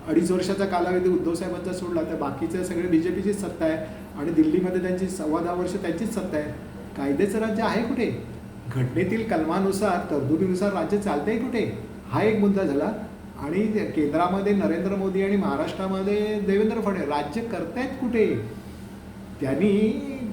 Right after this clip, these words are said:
अ, त्यांना राज्य करण्यापेक्षा ही अशीच प्रकरणं त्यांना पाहिजे सत्तेत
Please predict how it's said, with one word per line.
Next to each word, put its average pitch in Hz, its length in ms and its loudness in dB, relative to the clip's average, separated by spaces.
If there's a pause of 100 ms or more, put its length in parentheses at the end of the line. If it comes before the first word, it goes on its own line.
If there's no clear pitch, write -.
अ, 147 440 -6
त्यांना 190 540 0
राज्य 160 220 2
करण्यापेक्षा 202 500 2
ही 214 200 6
अशीच - 300 -2
प्रकरणं 233 400 0
त्यांना 220 180 0
पाहिजे 196 380 2
सत्तेत 185 340 -2